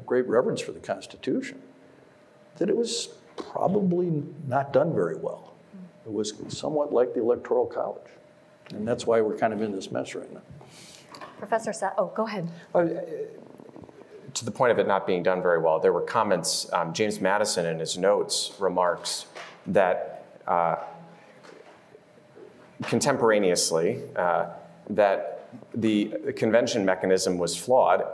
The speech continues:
Speaker 3: added at, added at the last minute as it was, was flawed, uh,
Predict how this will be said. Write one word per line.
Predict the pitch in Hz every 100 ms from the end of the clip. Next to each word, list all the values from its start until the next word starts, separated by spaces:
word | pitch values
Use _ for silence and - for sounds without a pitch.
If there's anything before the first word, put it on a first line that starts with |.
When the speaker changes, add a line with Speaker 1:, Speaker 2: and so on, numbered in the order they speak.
| -
Speaker 3:
added | 113 110 104
at, | 95 92 - -
added | 110 113 110 -
at | - 101 -
the |
last | 95 92 -
minute | 90 87
as | 85 85
it |
was, | 85 85 95 - - - - - -
was | 113
flawed, | - 139 143 95 92 127
uh, | - 101 95